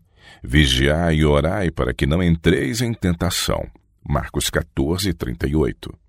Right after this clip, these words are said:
Se encontramos dificuldades no poder de Cristo, as vencemos. Se nos defrontamos com inimigos e no poder de Cristo,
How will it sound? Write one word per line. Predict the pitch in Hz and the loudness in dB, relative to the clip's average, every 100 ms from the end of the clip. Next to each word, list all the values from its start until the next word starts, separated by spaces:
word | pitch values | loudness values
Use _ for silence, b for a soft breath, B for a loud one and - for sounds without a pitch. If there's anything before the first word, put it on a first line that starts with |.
| _ _ b b b b - | _ _ b b b b -12
Se | - 135 | -2 -2
encontramos | 131 127 - 147 123 | 2 2 2 0 0
dificuldades | 90 90 113 95 95 113 120 104 | 0 0 2 2 2 0 -2 -2
no | 90 85 | 0 2
poder | 80 71 117 | 2 2 0
de | 104 82 | 0 -2
Cristo, | - 113 131 131 | 0 -2 -2 -2
as | 110 | -2
vencemos. | 117 107 - 55 50 - - - b b b | -2 -2 -2 -2 -2 -6 -6 -8 b b b
Se | - 69 | -6 -4
nos | 65 | -2
defrontamos | 76 73 69 64 - 101 76 - | 0 0 -2 -2 -2 -2 -2 -2
com | 73 | 0
inimigos | 73 71 65 87 110 71 55 | 2 2 2 0 -2 -6 -6
e | |
no | 65 | -4
poder | 71 82 90 87 | -2 0 0 -2
de | 80 | -4
Cristo, | - 82 107 - - | -2 -2 -2 -6 -8